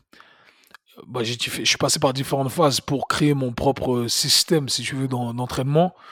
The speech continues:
Comment allier les, les pièces du puzzle à ma propre façon. Euh, comment je m'entraînais ? Moi, moi, j'ai toujours aimé, euh, le, le côté, euh, athlétique. Et c'est toujours ce que je prêche aujourd'hui. Euh, j'aime la, la performance,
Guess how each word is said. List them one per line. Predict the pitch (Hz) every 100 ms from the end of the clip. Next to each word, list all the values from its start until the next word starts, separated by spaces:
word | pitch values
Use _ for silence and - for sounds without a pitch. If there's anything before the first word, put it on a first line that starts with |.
| - _
Comment | - 135 131
allier | 131 139
les, | 139 123 120
les | 117
pièces | 117 151 143
du | 123
puzzle | 123 131 131 135
à | 123
ma | 117
propre | - 139 123 131 120
façon. | 101 - - 156 190 - - - - - _ 131
Euh, | 131 127 120 120 107 _ _
comment | 160 175
je | 151
m'entraînais ? | 151 - 151
Moi, | 147 202 165
moi, | 175
j'ai | 147
toujours | - 196 175
aimé, | 160 156
euh, | 147 135 127
le, | 127 123
le | 131
côté, | 135 151 - 156
euh, | 139 123 120
athlétique. | - - 160 - 151 - - _
Et |
c'est | - -
toujours | 139 131
ce | -
que | 135 120
je | 120 117 110 127 -
prêche | - 160 139 135
aujourd'hui. | 131 123 135 170 160 - - - _ -
Euh, | 113
j'aime | 147 143
la, | 135 123 120
la | 120
performance, | - - 139 131 143 165 - -